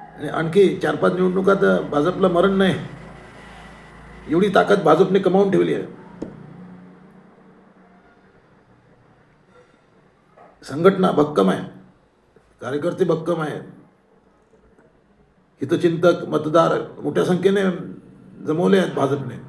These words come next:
या जोरावर भाजप, भारत अजून तीन चार पाच निवडणुका आरामात ताणतो,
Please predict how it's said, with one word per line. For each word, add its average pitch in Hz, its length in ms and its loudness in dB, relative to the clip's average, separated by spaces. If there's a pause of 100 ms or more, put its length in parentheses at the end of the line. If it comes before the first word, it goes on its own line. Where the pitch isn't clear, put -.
(880)
या 165 140 -4
जोरावर 170 360 2
भाजप, 160 300 0
भारत 175 340 -2
अजून 165 440 -4
तीन 175 120 -4
चार 175 180 -2
पाच 185 200 -2
निवडणुका 175 480 -4
आरामात 185 300 0 (100)
ताणतो, 160 520 -4